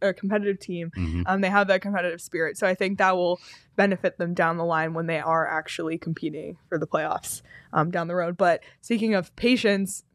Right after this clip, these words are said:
Speaker 1: Bill also talked about, um, having patience when developing players, and we've talked a
Speaker 2: Mm-hmm.
Speaker 1: ton about the importance of devel-,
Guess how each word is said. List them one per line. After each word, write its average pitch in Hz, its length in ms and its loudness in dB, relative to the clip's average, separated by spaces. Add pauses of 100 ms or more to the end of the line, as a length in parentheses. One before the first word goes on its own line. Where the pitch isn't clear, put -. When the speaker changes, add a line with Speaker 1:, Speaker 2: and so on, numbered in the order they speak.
Speaker 1:
Bill 190 380 4
also 247 320 6
talked 196 380 0
about, 180 420 2 (300)
um, 165 180 -4
having 190 260 2
patience 196 400 0
when 170 340 -4
developing 202 600 2
players, 190 320 0
and 175 80 -4
we've 160 140 -6
talked 170 240 2
a - 20 2
Speaker 2:
Mm-hmm. - 80 0
Speaker 1:
ton 226 320 4
about 202 260 4
the 196 80 -4
importance 190 380 -4
of 190 60 -8
devel-, 180 180 0